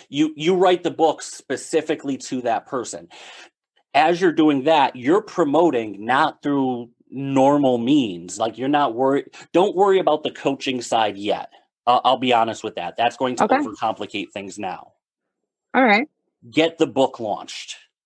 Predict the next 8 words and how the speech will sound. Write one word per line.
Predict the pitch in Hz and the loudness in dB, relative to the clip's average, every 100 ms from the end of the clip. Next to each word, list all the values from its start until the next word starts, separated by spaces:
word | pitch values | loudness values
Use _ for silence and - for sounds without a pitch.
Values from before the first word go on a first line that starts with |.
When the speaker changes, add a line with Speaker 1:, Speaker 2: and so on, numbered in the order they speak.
| _ _ _ _ _ _ _ _ _ _ _ | _ _ _ _ _ _ _ _ _ _ _
Speaker 1:
Then | 110 131 180 175 | -2 2 4 2
people | 170 165 143 | 2 2 2
will | 127 120 | 0 0
come | - 123 | -2 -2
to | 113 120 | -4 -8
you | 104 131 | -2 -2
for | 120 120 98 | 0 0 -2
advice. | 92 - 90 - - - - | 2 2 2 -6 -12 -12 -16